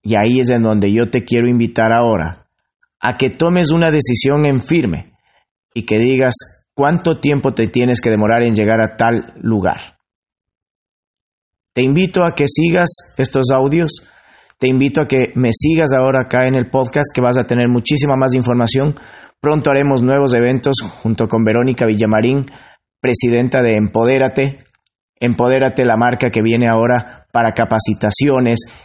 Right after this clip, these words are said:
y algo que te va a permitir a ti estudiar y conocer muchísimo más a fondo todo. No solamente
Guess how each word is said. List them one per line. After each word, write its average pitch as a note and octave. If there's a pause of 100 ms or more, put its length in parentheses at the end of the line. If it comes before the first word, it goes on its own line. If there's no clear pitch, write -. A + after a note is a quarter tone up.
(120)
y A#2
algo B2
que A#2
te A2
va A2+
a -
permitir A2+
a F2+
ti B2
estudiar B2
y B2+
conocer A2
muchísimo A#2+
más A#2
a A2+ (100)
fondo C3+ (420)
todo. C#3+ (280)
No B2+
solamente B2